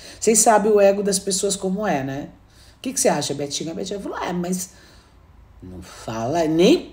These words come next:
pense." Todo mundo já pensou, né? <laughs> Bom, gente, hoje mundo em alerta, hein?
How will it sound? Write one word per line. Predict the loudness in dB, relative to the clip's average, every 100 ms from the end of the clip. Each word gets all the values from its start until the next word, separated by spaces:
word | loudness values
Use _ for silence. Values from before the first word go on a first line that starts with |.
| 0
pense." | 2 2 0 -6 -4 -4 -6 -10 -16 _ _ -20 _ _ _ _ _ _ -14
Todo | -10 -8
mundo | -8 -8
já | -10
pensou, | -10 -10 -10 -10
né? | -12 -16 -20 -20 _ -16 -14
<laughs> | -12 -14 -16 -18 -18 -8 -4 -2 -2 -4 -6 -8 -6 -8 -8 -14 -20 -12 -6 -4 -4 -6 2
Bom, | 4 4
gente, | 2 0 -2 0
hoje | 4 6 6 4 0
mundo | 2 2 0 0 0
em | 0
alerta, | 0 0 0 -4 -6
hein? | -6